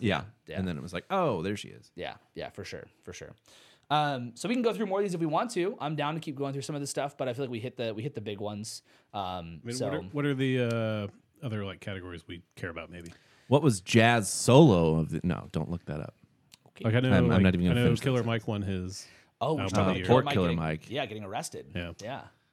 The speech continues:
Speaker 1: Yeah.
Speaker 2: Yeah. Uh, what, but, but, but here's the interesting thing is that, like,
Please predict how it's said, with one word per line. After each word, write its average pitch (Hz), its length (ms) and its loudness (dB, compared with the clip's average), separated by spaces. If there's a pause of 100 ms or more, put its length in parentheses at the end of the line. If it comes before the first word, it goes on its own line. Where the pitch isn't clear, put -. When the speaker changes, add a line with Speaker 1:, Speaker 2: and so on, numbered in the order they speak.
(120)
Speaker 1:
Yeah. 90 180 -2 (340)
Speaker 2:
Yeah. 104 200 -10 (400)
Uh, 131 180 0
what, 165 340 -2
but, 160 240 -2
but, 160 180 -2
but 165 100 -4
here's 202 180 0
the 160 60 -6
interesting 190 240 -4
thing 127 160 -4
is 117 80 -6
that, 123 120 -4
like, 127 300 -4